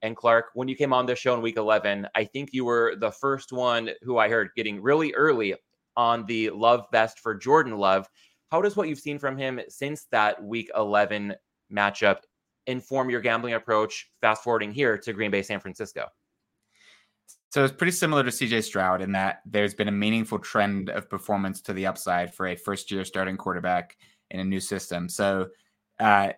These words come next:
Speaker 2: I, I think that there is some definite signal in his performance, but the difference between Love and Stroud is that I think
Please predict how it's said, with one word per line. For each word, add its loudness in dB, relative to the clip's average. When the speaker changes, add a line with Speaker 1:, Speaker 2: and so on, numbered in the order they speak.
Speaker 2:
I, -2
I 4
think 4
that 2
there 8
is -2
some -2
definite 4
signal 0
in -2
his -4
performance, -2
but -4
the 2
difference 2
between 0
Love 8
and 2
Stroud 4
is -4
that -2
I 0
think -4